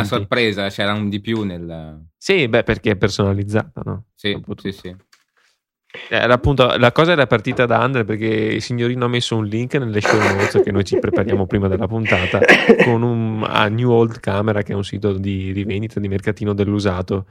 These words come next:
Speaker 1: Teo fa: "Ma scusa, questo che cos'è?" "Eh, sto vendendo il mio obiettivo."
Speaker 3: <laughs>
Speaker 1: "Ok, affanculo, <laughs> scusa."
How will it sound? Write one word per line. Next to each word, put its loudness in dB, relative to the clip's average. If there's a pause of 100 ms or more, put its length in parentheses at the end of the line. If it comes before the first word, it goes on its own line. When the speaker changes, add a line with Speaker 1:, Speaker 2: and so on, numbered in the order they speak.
(160)
Speaker 1:
Teo -2
fa: -2
"Ma 0
scusa, -2
questo -2
che -6
cos'è?" 0 (260)
"Eh, -4
sto 0
vendendo 0
il 0
mio 0
obiettivo." 2
Speaker 3:
<laughs> -16
Speaker 1:
"Ok, 2
affanculo, 2 (220)
<laughs> -4
scusa." -4